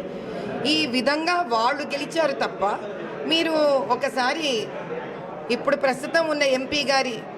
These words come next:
తండ్రి గారు ఉన్నారు, వారికన్నా ముందు మీరు వెళ్ళారంటే అప్పుడు గెలిచిన వాళ్ళు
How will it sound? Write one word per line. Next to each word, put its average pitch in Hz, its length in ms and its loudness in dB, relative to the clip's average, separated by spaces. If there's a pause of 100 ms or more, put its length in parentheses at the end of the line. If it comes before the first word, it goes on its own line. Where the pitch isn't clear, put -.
(720)
తండ్రి 254 240 0
గారు 254 220 2
ఉన్నారు, 208 340 -2
వారికన్నా 262 540 2
ముందు 294 220 -2
మీరు 254 220 2
వెళ్ళారంటే 226 800 0 (500)
అప్పుడు 269 340 0
గెలిచిన 247 540 0
వాళ్ళు 269 480 2